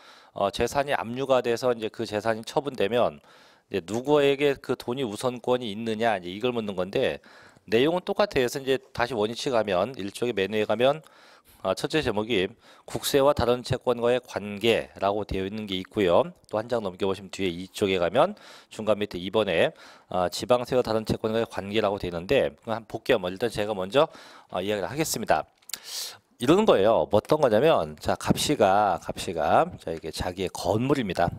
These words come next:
아, 자기의 건물이고, 이 건물을 현재 갑씨는 보유하고 있어요. 건물을 보유하고 있고, 하고 있고,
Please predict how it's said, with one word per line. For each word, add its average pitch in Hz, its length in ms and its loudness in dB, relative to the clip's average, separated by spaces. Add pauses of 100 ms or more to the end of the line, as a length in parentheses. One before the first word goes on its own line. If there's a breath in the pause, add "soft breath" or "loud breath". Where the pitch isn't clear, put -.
(100)
아, - 60 -16 (100)
자기의 98 400 -2
건물이고, 85 680 2 (540 loud breath)
이 131 200 0
건물을 131 340 0
현재 131 300 2
갑씨는 - 500 -4
보유하고 120 460 4
있어요. 85 200 -8 (160)
건물을 95 520 -4
보유하고 95 480 0
있고, 90 640 2
하고 92 220 -4
있고, 85 480 2